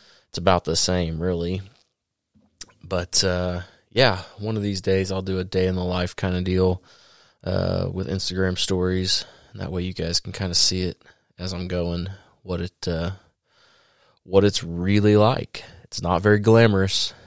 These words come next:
and it's a lot of hard work, and it's a lot of long days, but, uh, it's gonna be totally worth it. So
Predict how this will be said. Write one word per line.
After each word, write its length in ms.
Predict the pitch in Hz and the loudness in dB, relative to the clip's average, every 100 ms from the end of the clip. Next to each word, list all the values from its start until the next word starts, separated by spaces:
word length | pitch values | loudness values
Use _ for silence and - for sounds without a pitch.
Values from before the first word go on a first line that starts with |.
| _ | _
and 320 | 85 87 87 | -8 -4 -4
it's 380 | 87 - - - | -2 0 2 0
a 80 | - | -2
lot 180 | 90 90 | -2 -2
of 100 | 90 | 0
hard 200 | 95 90 | 0 2
work, 320 | 92 104 113 - | 2 0 -2 -10
and 100 | 92 | -16
it's 120 | - | -10
a 40 | |
lot 180 | 90 92 | -4 -2
of 60 | 92 | -2
long 280 | 95 98 98 | 0 0 4
days, 320 | 107 98 90 | 4 4 0
but, 240 | 85 82 - _ _ _ _ _ _ | -4 -6 -8 _ _ _ _ _ _
uh, 180 | 87 80 | -8 -4
it's 140 | 82 - | -2 -2
gonna 160 | 87 | -2
be 100 | 85 | -4
totally 380 | - 95 85 85 | -2 0 0 -2
worth 300 | 80 76 - | -2 -6 -8
it. 180 | - - | -8 -4
So 420 | - 67 62 | -2 -2 -6